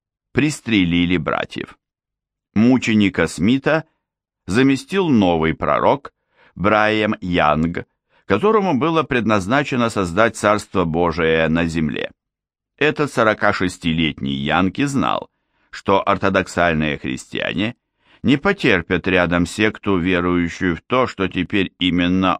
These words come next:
он, Брайем Янг, является воплощением Иисуса Христа на земле. Вместе с двенадцатью выбранными апостолами он разработал план переселения верующих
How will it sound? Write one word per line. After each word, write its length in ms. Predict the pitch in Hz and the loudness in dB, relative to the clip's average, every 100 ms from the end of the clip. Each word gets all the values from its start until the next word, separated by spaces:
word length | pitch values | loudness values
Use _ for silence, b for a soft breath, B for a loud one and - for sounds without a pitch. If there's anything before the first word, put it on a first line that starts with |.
| _ | _
он, 340 | 160 127 73 _ _ _ _ _ - | 0 2 0 _ _ _ _ _ -8
Брайем 600 | 95 123 117 95 90 101 | -2 2 2 2 0 0
Янг, 520 | 117 101 87 98 - _ _ _ - | 2 0 0 -4 -6 _ _ _ 0
является 760 | 117 120 117 113 110 - 113 | 2 4 2 2 -2 -2 0
воплощением 920 | 104 107 110 98 - 98 92 92 92 92 | 2 0 0 -2 -2 0 2 2 2 4
Иисуса 480 | 90 85 95 90 | 2 0 -4 -4
Христа 420 | 82 90 87 90 85 | -2 -2 -2 0 0
на 120 | 85 | 0
земле. 440 | 80 80 71 - - _ _ _ b b b | -2 -4 -4 -8 -14 _ _ _ b b b
Вместе 500 | 117 180 175 - 156 | -2 0 -2 -2 -2
с 60 | |
двенадцатью 960 | 110 135 139 147 - 131 117 123 127 113 | 0 0 0 0 -2 -8 -4 0 0 0
выбранными 680 | 107 117 104 110 104 104 101 | 0 0 0 0 0 2 2
апостолами 920 | 95 87 95 117 - 147 151 160 160 - _ _ _ _ | 2 0 -4 -4 -6 -2 -2 -2 -6 -10 _ _ _ _
он 220 | - 214 | 0 0
разработал 800 | 208 190 156 139 143 175 156 156 | 2 0 0 0 0 0 0 0
план 460 | - 123 131 139 123 | -2 0 2 2 0
переселения 920 | 127 120 117 107 92 90 85 87 85 | 0 0 0 0 2 2 2 2 0
верующих 840 | 80 80 85 101 135 - 170 175 | 0 0 0 0 -2 -2 -4 -6